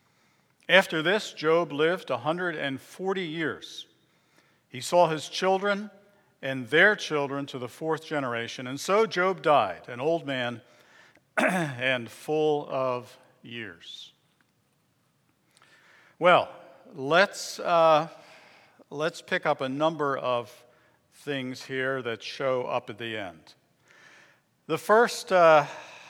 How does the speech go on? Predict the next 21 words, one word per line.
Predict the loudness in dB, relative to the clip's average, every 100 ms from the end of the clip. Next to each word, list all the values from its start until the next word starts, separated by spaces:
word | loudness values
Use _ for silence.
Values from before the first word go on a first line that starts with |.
| -14
I | -8 -2
guess, | -2 -2 4
obvious | 10 10 8 -2 -4
point | -2 0 0 -2
that | -8
we | -6 -6
need | -4
to | -4
reflect | -4 2 2 2
on | 0 2 2
is | -2 -4 0 0 -2 -8 -16 _ -20 _ _
that | 2 6 6 4 -4 -18 -20 _ _
vindication | -18 -2 0 0 -2 -2 4 4 4 0 -2 -2 -4 -8 -12 _ -12
comes | 6 8 8 6 -6 -10
at | 0 2 2 -2
the | -8 -4
end, | 0 2 0 -4 -10 -12 -20 _ _
particularly | -12 -2 -2 -2 -2 -2
for | -2
Job. | -2 2 2 2 -8 -20 _ _ _ _ _ _ _ _ _ _ _ _ _ -20 -20 -20 _
Vindication, | -2 0 0 2 4 4 0 -2 -4